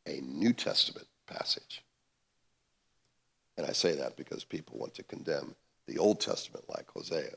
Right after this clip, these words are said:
which obviously I'm not party to, but here's New Testament. Therefore, let us be grateful for receiving a kingdom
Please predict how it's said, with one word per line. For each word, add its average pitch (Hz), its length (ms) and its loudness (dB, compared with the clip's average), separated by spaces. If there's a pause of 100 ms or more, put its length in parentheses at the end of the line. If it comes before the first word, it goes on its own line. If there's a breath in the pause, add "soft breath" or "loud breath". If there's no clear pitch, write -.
which - 320 -14 (480)
obviously - 400 2
I'm 50 80 -6
not - 200 -8
party 104 340 4
to, - 220 -10 (100)
but - 220 0 (1120)
here's 123 300 8 (280)
New 90 240 4
Testament. - 480 -4 (1300)
Therefore, 92 580 8 (760)
let 110 220 10
us 117 140 6
be 92 200 2
grateful 92 600 4 (960)
for 92 120 6
receiving 104 600 6
a 90 80 0
kingdom - 640 2